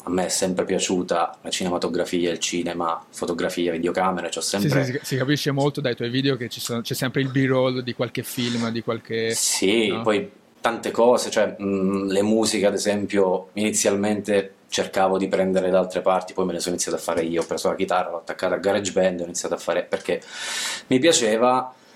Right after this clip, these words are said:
Speaker 1: eh, quest'idea del "io ti racconto un qualcosa e deve avere questi ritmi, voglio che susciti magari delle emozioni", anche attraverso le altre immagini che ti faccio vedere. E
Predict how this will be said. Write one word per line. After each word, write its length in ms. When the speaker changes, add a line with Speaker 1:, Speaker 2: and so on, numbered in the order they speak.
Speaker 1:
eh, 200
quest'idea 560
del 380
"io 180
ti 120
racconto 540
un 100
qualcosa 800
e 520
deve 280
avere 300
questi 300
ritmi, 580
voglio 280
che 300
susciti 480
magari 300
delle 180
emozioni", 540
anche 140
attraverso 340
le 80
altre 220
immagini 400
che 60
ti 80
faccio 280
vedere. 240
E 240